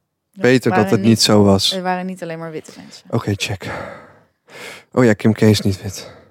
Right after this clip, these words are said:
Speaker 2: Oh, shit.
Speaker 1: Semi-wit.
Speaker 2: En er waren ook
Speaker 1: Caramel.
Speaker 2: Kevin Hart was er ook. En die is ook
Speaker 1: Oké.
Speaker 2: niet wit.
Speaker 1: En een midget. Dus het is best wel inclusief.
Speaker 2: <laughs> Jezus.
Speaker 1: Ik heb gehoord dat Kevin Hart echt,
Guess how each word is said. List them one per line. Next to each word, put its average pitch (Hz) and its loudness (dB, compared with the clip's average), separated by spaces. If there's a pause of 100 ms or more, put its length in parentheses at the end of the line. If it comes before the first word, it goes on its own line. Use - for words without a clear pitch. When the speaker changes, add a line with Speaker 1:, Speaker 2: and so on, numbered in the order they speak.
(440)
Speaker 2:
Oh, 190 -10 (140)
shit. - -14
Speaker 1:
Semi-wit. 95 -2
Speaker 2:
En 185 -8
er 185 -4
waren 185 2
ook 175 -4
Speaker 1:
Caramel. 95 2
Speaker 2:
Kevin 202 2
Hart 170 -4
was - -12
er 160 -8
ook. - -8
En 170 -12
die 165 -12
is - -16
ook 165 0
Speaker 1:
Oké. - -8
Speaker 2:
niet 160 -10
wit. - -16
Speaker 1:
En 120 2
een 98 0
midget. 92 -8
Dus 101 0
het - -4
is 98 -4
best - -4
wel - -10
inclusief. 214 2
Speaker 2:
<laughs> - -2
Jezus. - -4 (1080)
Speaker 1:
Ik - -20
heb 139 0
gehoord 185 4
dat 175 0
Kevin 170 2
Hart 127 2
echt, - -6